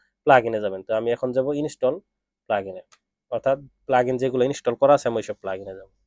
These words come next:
প্লাগইনে যাওয়ার পরে আপনি নিচের দিকে আসবেন, নিচের দিকে আসার পরে, আহ, নিচের দিকে আসার পরে আপনি ওই প্লাগইনটা খুঁজে বের করবেন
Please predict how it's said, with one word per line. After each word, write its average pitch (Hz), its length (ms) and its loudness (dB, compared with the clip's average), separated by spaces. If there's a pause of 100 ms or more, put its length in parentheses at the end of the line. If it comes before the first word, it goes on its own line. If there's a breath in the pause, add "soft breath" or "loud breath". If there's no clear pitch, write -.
(640)
প্লাগইনে 127 400 2
যাওয়ার 127 260 2
পরে 127 200 2 (100)
আপনি 120 240 -4
নিচের 120 280 -6
দিকে 117 160 -4
আসবেন, 120 340 -4
নিচের 117 280 -10
দিকে 110 180 -6
আসার 110 260 -6
পরে, 117 260 -4 (2250 soft breath)
আহ, 107 240 -8
নিচের 110 340 -8
দিকে 110 180 -8
আসার 113 240 -6
পরে 117 240 -4
আপনি 110 220 -6
ওই 110 100 -6
প্লাগইনটা 107 400 -6
খুঁজে 110 260 -8
বের 101 140 -10
করবেন 113 280 -6